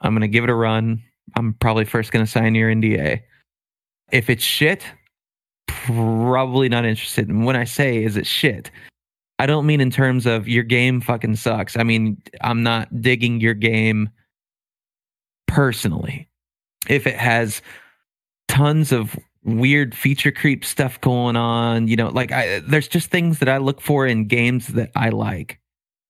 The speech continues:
that if it's, if I like your game, I wanna work with you. If I don't like your game, I'm gonna, I'm gonna tell you why I don't wanna work with you,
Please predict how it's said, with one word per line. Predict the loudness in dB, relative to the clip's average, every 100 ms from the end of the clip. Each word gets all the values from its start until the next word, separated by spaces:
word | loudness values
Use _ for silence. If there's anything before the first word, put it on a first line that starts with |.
| _ -2
that | 0 2
if | 0
it's, | -2 -4 -10 _
if | -4 -4 -6 -4
I | -2
like | 0 0 0 0
your | 0
game, | 2 2 2 0 0
I | 0
wanna | 0 0
work | 0 -2 -2
with | -6 -4
you. | -6 -4
If | -2 -2
I | 0
don't | -2 0 0
like | 2 -2 0
your | -2
game, | 0 0 0 0 -6 _ _ _
I'm | -2 -2 2
gonna, | 2 2 -2 -2
I'm | 0
gonna | 2
tell | 0 2 2
you | 2 0
why | 0 0 0
I | 0
don't | 0 0
wanna | 0 0
work | 0 -4 -4
with | -6
you, | -4 -4